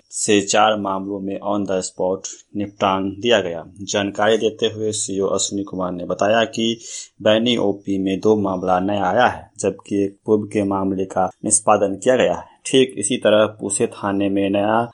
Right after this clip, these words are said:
मामला दो आया है और तीन पुराने मामले का निष्पादन कर दिया गया है। थाना और ओपी पर क्षेत्र से कई फरियादी अपने मामले से जुड़ी कागजी साक्ष्यों को लेकर पहुंचे थे। इनमें से जिन लोगों के संतुष्टि मिली, उनके मामलों को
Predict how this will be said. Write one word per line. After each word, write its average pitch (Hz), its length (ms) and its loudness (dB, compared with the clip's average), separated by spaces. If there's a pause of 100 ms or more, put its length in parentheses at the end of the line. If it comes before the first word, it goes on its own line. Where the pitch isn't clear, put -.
मामला 101 640 4
दो 101 320 4
आया 104 240 6
है 101 240 0
और 98 220 -2
तीन 104 340 -4
पुराने 101 300 -2
मामले 95 400 -4
का 92 200 -2
निष्पादन 92 600 0
कर 104 220 0
दिया 117 160 2
गया 87 180 2
है। 76 100 -8
थाना 107 880 -2
और 107 160 4
ओपी 113 460 -2
पर 104 600 2
क्षेत्र 113 340 -2
से 101 240 0
कई 120 360 2
फरियादी 104 640 0
अपने 95 300 -4
मामले 101 380 -2
से 101 120 -6
जुड़ी 98 220 -2
कागजी 110 800 0
साक्ष्यों - 540 -2
को 110 120 0
लेकर 98 280 -2
पहुंचे 92 380 -4
थे। 90 260 -10 (100)
इनमें 107 260 -2
से 107 360 6 (340)
जिन 104 200 0
लोगों 107 340 4
के 104 480 2
संतुष्टि 107 680 0
मिली, 113 260 2
उनके 107 460 -6
मामलों 98 360 0
को 101 460 2